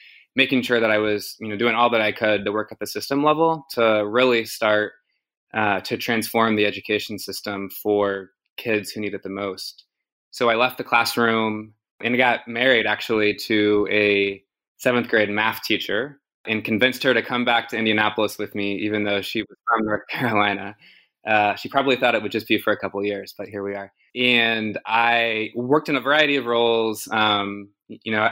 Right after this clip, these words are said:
so as you said earlier, I was the charter schools director for the city from twenty twelve, twenty fifteen.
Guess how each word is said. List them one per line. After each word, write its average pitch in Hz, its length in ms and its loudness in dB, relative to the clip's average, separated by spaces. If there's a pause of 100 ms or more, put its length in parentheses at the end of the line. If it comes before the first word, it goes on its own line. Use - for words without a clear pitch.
(120)
so 131 140 2
as 123 100 4
you 123 80 4
said 117 160 0
earlier, 110 500 4
I 110 100 4
was 113 280 0
the 107 140 -4
charter 123 220 4
schools 113 280 -2
director 104 680 0 (500)
for 113 80 -2
the 104 100 -2
city 107 320 0
from 104 220 -8
twenty 110 240 -2
twelve, 104 320 -4
twenty 95 160 -12
fifteen. 180 520 -2